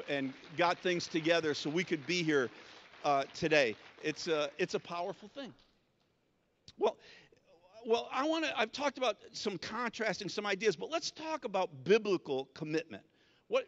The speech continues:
what, what are we really talking about? If you, if you have your, uh, uh, access to a Bible or, uh, scriptures, uh, on your phone, if you can self-control yourself not to be searching all over the place there on there, uh, we're gonna look at Luke chapter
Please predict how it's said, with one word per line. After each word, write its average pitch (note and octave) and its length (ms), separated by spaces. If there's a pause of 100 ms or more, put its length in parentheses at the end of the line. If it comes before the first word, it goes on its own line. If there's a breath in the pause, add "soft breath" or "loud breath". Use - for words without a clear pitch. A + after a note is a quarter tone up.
what, C4+ 240
what C4 100
are B3 80
we A3+ 60
really A3 260
talking F3 300
about? B2+ 240
If F#3 80
you, A3+ 160 (320 loud breath)
if F#3+ 140
you G3 80
have B3 260
your, F3+ 340
uh, D3+ 40
uh, C3+ 240 (560)
access A3 420
to D#3+ 300
a B2+ 240
Bible G3 500
or, C3+ 240 (160)
uh, B2+ 200
scriptures, G#3+ 880
uh, D3 60 (120)
on D#3+ 100
your C3 120
phone, A3 500
if F3 100
you D3 80
can C3+ 220
self-control F3+ 580
yourself F#3 380
not E3 220
to E3 60
be C#3+ 200 (320 loud breath)
searching E3+ 400
all D#3+ 160
over D#3+ 140
the D#3+ 60
place E3+ 300
there E3+ 220
on E3 160
there, E3 160 (400 loud breath)
uh, E3+ 260
we're G3+ 120
gonna A#3+ 120
look A3+ 280
at F#3+ 160
Luke A#3 400 (100)
chapter G#3+ 640